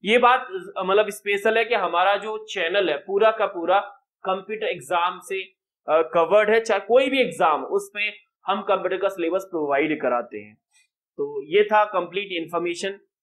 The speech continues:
जिसमें हमने यूपीपीएससी में जो एपीएससी यानी additional private secretary की जो vacancies आई हैं, इसका जल्दी paper होने वाला है। तो अगर आप इस, अ, मतलब, exam के लिए कंप्यूटर पढ़ना चाहते हैं तो ये बैच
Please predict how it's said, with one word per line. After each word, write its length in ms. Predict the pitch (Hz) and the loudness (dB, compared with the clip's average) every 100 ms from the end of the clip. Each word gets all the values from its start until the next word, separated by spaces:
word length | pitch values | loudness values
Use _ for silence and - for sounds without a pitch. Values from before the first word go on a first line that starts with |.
| - | -10
जिसमें 280 | 160 185 196 | -8 -6 -8
हमने 240 | 170 175 190 - _ _ _ | -6 -6 -8 -10 _ _ _
यूपीपीएससी 840 | 165 185 220 226 202 190 196 208 202 | -8 -6 -6 -6 -4 -4 -6 -10 -8
में 140 | 202 | -6
जो 80 | 208 | -6
एपीएससी 720 | - 190 185 208 185 165 165 | -2 -2 -2 -2 -2 -2 -4
यानी 120 | 165 - | -6 -4
additional 540 | 170 165 190 196 196 202 - _ _ | -4 -4 -6 -4 -4 -4 -10 _ _
private 360 | 202 180 180 208 | 0 2 2 0
secretary 460 | 208 180 180 180 | -2 -2 -4 -4
की 120 | 185 185 | -6 -4
जो 120 | 180 | -4
vacancies 720 | 175 151 156 156 156 190 185 - 147 | -4 -4 -4 -6 -8 -14 -14 -6 2
आई 240 | 165 208 | 4 4
हैं, 240 | 175 123 113 | 0 -8 -14
इसका 460 | _ _ - - | _ _ -4 0
जल्दी 320 | 208 185 180 220 | 2 2 2 0
paper 320 | 202 185 185 | 0 0 0
होने 240 | 165 175 | 0 -2
वाला 240 | 160 156 165 | 0 2 2
है। 80 | 185 - _ _ | 0 -6 _ _
तो 140 | 185 175 | -6 -2
अगर 140 | 175 | 0
आप 200 | 190 190 185 | 0 -2 -6
इस, 260 | 196 - _ _ _ | -8 -10 _ _ _
अ, 380 | 151 160 165 165 _ | 0 2 2 -2 _
मतलब, 300 | 151 156 165 165 | -4 0 0 -2
exam 420 | 143 170 190 214 | 0 2 2 0
के 120 | 208 | -2
लिए 100 | 196 | -4
कंप्यूटर 600 | 202 208 196 233 247 277 | -2 -2 -2 -2 2 2
पढ़ना 380 | 269 185 180 190 | 4 0 0 -2
चाहते 360 | 180 151 147 180 | 0 0 0 -6
हैं 200 | 190 175 | -14 -14
तो 60 | 160 | -12
ये 180 | 156 | -10
बैच 300 | 170 143 151 | -4 -2 -2